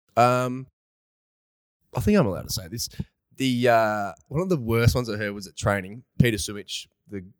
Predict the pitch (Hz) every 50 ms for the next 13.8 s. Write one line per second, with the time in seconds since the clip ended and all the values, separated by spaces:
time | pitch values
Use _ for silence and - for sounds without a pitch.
0 | _ 156 127 117 110 104 - - 107 87 95 - - 90 92 90 98 - - 104
1 | 98 95 92 - 92 92 98 113 - - - _ _ _ _ _ - 110 107 107
2 | 104 101 95 95 90 92 95 - _ _ _ _ _ - - - _ _ _ _
3 | _ _ _ _ _ _ _ _ _ _ _ _ _ _ _ - 127 123 110 -
4 | - - 151 - - 127 120 113 139 135 143 147 147 123 - - 107 101 104 120
5 | - 123 117 113 110 107 101 - - - 120 - - - 110 101 101 101 95 95
6 | 95 95 92 104 117 110 - 139 - - 104 - 107 104 107 - - 123 113 98
7 | 95 92 95 98 98 98 104 104 101 117 120 113 - 107 92 76 90 90 90 98
8 | - - _ _ - 110 104 - - 104 98 92 - - 98 90 90 90 - _
9 | _ - - - - - _ _ _ _ _ _ _ _ _ _ _ - 113 110
10 | 104 104 101 - - 139 110 101 98 - - 110 107 104 101 127 147 143 - -
11 | 151 139 123 113 113 - _ _ _ - 131 123 117 110 - 113 101 95 101 104
12 | 101 - - - - - - _ _ _ _ _ _ _ _ _ - 95 95 95
13 | 92 92 98 - - - - 98 101 - - 101 104 101 -